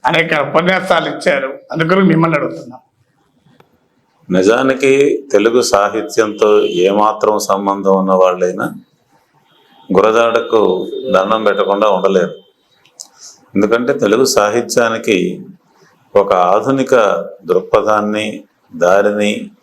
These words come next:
Speaker 2: చూపించిన వాడు గురజాడ. గురజాడతోనే తెలుగు సాహిత్యం కొత్త దారి పట్టింది. సాహిత్యంతోనే కాదు, సమాజంతో కూడా. ఈ మధ్య నేను చలం గారిని, ఇంతకుముందు వైస్ ఛాన్సలర్గా కూడా ఉండేవారు,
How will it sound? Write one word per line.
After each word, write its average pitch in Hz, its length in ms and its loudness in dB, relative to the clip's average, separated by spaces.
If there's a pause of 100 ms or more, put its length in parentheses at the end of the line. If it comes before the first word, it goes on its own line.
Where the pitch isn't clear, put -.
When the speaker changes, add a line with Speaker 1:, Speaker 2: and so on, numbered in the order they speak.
(240)
Speaker 2:
చూపించిన 104 420 0
వాడు 98 260 4
గురజాడ. 95 440 2 (720)
గురజాడతోనే 120 880 2 (260)
తెలుగు 110 180 2
సాహిత్యం 110 560 0 (840)
కొత్త 113 140 4
దారి 135 260 2
పట్టింది. 101 540 -2 (800)
సాహిత్యంతోనే 147 800 0
కాదు, 143 160 2
సమాజంతో 120 640 2
కూడా. 98 300 0
ఈ 95 140 -4
మధ్య 110 260 0
నేను 120 200 0
చలం 123 440 2
గారిని, 120 440 2 (920)
ఇంతకుముందు 107 500 2
వైస్ 104 320 2
ఛాన్సలర్గా 110 380 0
కూడా 104 220 2
ఉండేవారు, 98 500 4